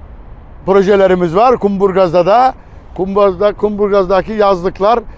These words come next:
bitmiş. Artık yazlık işlevini yitirmiyor. Onu ayrıca konuşacağız. Ama şimdi neredeyiz? Mimar Sinan'dayız. E beş burası. E beş.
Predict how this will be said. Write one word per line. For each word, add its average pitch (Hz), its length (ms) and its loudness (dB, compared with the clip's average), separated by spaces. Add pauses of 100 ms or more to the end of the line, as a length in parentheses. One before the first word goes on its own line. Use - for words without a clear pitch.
(180)
bitmiş. 226 540 -4
Artık 190 340 -4
yazlık 208 340 0
işlevini 214 340 0
yitirmiyor. 220 400 0
Onu 233 160 2
ayrıca 262 320 2
konuşacağız. 175 500 0 (460)
Ama 240 340 2 (380)
şimdi 247 300 0
neredeyiz? 294 600 2 (640)
Mimar 226 360 2
Sinan'dayız. 262 680 0
E 240 320 2
beş 254 220 2
burası. 240 560 4 (760)
E 226 240 4
beş. 285 380 2